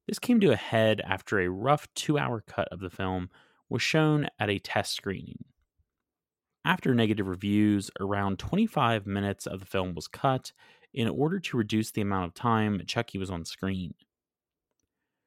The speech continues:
Kirshner felt this would build suspense, like with Jaws or Aliens. Holland objected, however, and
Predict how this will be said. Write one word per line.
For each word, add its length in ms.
Kirshner 360
felt 280
this 240
would 340
build 240
suspense, 680
like 320
with 280
Jaws 480
or 120
Aliens. 760
Holland 380
objected, 480
however, 680
and 680